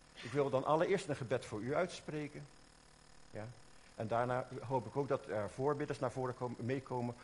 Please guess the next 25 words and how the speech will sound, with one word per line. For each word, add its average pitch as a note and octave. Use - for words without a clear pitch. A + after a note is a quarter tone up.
om B2
misschien C3
iets -
specifieks, C#3
een A2
woord A#2+
van B2
kennis A#2+
of G2+
iets -
heel B2+
speciaals B2+
voor B2
ons. A#2
Want A2+
God F3+
spreekt C3
persoonlijk. G2
We G2
gaan G2+
samen B2
een A2
lied C#3
zingen. C3+
Herders, C3